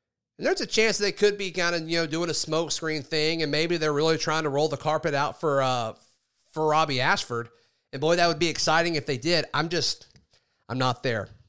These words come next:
I am not there and buying that quite yet. All right, in just a moment, I wanna talk about this new N I L deal for five Auburn Tigers that I thought was,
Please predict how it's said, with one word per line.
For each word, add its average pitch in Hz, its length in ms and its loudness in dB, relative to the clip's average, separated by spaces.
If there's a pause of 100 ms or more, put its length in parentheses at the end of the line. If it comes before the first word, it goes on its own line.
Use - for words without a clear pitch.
(240)
I 127 160 -2
am 123 160 -4
not 123 400 0
there 131 280 0
and 123 180 -6
buying 120 340 -2
that 113 260 -10 (320)
quite 120 500 -6 (300)
yet. 104 400 -16 (640)
All 180 100 2
right, 233 100 4
in 226 140 0
just 233 280 0
a 262 60 2
moment, 214 340 2 (320)
I 170 100 0
wanna 208 180 4
talk 208 300 0
about 196 340 4
this 190 200 2
new 208 220 2
N 196 180 -2
I 180 260 2
L 190 180 4
deal 226 360 0 (560)
for 170 160 2
five 196 500 4
Auburn 190 340 4
Tigers 202 520 2
that 185 120 0
I 190 120 4
thought 202 320 4
was, 160 320 -2